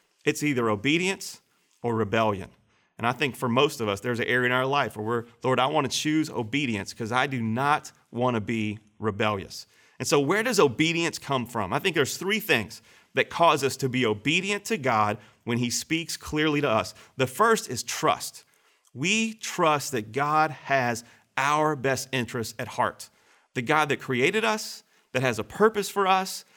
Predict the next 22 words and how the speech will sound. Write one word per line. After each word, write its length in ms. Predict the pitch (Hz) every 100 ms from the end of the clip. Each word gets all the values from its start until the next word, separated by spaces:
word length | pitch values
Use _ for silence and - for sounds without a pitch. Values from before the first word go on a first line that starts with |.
| _ _
that 320 | 131 110 110
died 360 | 160 180 208 190
for 180 | 202 196
us, 420 | 196 196 - - _ _ -
that 160 | 117
saved 500 | - - 208 208 190
us, 400 | 214 196 196 - _ _ -
that 100 | 135
has 140 | 123
been 160 | 123 101
faithful 520 | - 196 208 202 196
to 120 | 196
us, 320 | 190 180 175 - - _
He 240 | 196 226
will 160 | 254 240
not 220 | 240 190
lead 240 | 180 220
us 140 | 220 -
down 260 | 180 185
the 100 | 190
wrong 300 | 185 185 202
direction. 560 | 196 190 202 - 143